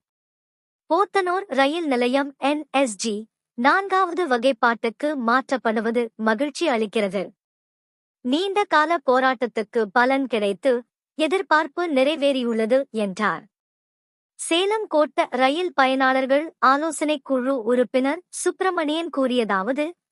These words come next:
நீண்ட கால எதிர்பார்ப்பு நிறைவேறியிருக்கிறது. இதனால் போத்தனூர் ரயில் நிலையம்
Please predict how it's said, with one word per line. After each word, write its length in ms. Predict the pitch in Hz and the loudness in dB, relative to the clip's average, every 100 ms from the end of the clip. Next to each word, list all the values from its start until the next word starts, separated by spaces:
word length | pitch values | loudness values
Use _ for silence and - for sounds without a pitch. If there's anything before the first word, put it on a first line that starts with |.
| _ - | _ -4
நீண்ட 440 | 254 359 381 381 | 0 0 0 0
கால 360 | - 285 294 330 | 2 2 2 0
எதிர்பார்ப்பு 800 | 247 240 262 247 247 254 285 277 | 2 2 2 2 2 0 -2 -2
நிறைவேறியிருக்கிறது. 1120 | 247 277 339 277 269 226 214 - 214 196 180 - _ _ _ _ _ _ _ _ _ | 2 2 2 2 2 2 -4 -2 -2 -2 -6 -8 _ _ _ _ _ _ _ _ _
இதனால் 460 | 240 247 285 262 269 _ _ 285 | 2 4 2 0 -4 _ _ 2
போத்தனூர் 560 | 359 - 392 370 392 | 2 2 -2 0 -4
ரயில் 380 | 285 262 277 311 | 0 0 2 0
நிலையம் 480 | 262 233 247 277 | 0 0 0 -2